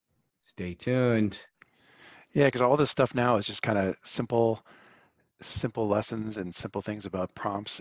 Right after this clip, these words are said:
Speaker 2: and, you know, Chat G P T. The real cool stuff is starting to come up next in the, in the,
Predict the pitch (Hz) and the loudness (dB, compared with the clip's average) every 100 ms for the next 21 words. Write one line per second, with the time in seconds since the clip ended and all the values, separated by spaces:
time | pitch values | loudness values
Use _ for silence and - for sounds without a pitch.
0 | - 90 87 82 78 - 104 87 98 90 | -6 -6 -6 -8 -14 -12 -10 -6 -4 -4
1 | 107 98 95 107 98 90 - - - - | -8 -12 -12 -8 -6 -8 -12 -20 -14 -6
2 | 92 85 - 113 120 - 92 - - 85 | -4 -6 -6 -2 -2 -2 -6 -4 -6 -6
3 | - 87 92 80 80 95 80 78 - 95 | -8 -6 -4 -4 -6 -8 -8 -8 -10 -10
4 | 80 - - 78 78 73 - 85 78 73 | -8 -10 -14 -12 -12 -12 -12 -12 -12 -12
5 | 69 | -14